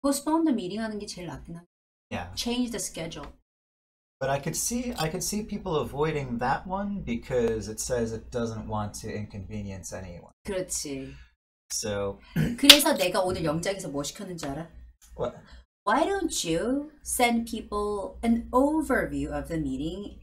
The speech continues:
Speaker 1: afterwards?
Speaker 2: Oh, that's a good idea.
Speaker 1: Send an overview of the meeting.
Speaker 2: Yeah.
Speaker 1: 여러분들 오늘 나랑 같이 영작한 사람들 기억하세요? 내가 이래서 영작 시킨 거야.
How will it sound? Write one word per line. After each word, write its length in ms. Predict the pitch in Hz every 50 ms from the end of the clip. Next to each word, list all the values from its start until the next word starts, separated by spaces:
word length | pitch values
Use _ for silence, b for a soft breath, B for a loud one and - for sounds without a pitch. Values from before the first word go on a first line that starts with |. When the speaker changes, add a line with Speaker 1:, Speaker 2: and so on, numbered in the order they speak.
| - - 185
Speaker 1:
afterwards? 1080 | 208 247 240 - - - - 165 - - 147 - - - - - - - - - - -
Speaker 2:
Oh, 180 | 214 240 - -
that's 180 | 175 - - -
a 40 | -
good 140 | - - 117
idea. 280 | - - - - - -
Speaker 1:
Send 240 | - 320 330 302 320
an 140 | 302 262 -
overview 640 | 262 285 311 320 311 320 311 285 269 262 277 254
of 180 | 240 247 233 233
the 80 | 247 233
meeting. 640 | 233 240 247 269 285 285 247 175 147 139 - 156 - - - -
Speaker 2:
Yeah. 120 | 220 254 262 262
Speaker 1:
여러분들 200 | 277 277 262 -
오늘 160 | 226 226 247 233
나랑 200 | 214 196 214 226
같이 180 | 220 - 240
영작한 320 | 190 160 175 208 214 262 254
사람들 220 | 254 240 226 226
기억하세요? 500 | - 202 190 - - 247 233 214 208 220
내가 160 | 202 190 180
이래서 240 | 180 180 233 233 240
영작 220 | 175 160 160 -
시킨 260 | - - - - 311 269
거야. 300 | 302 269 233 - 269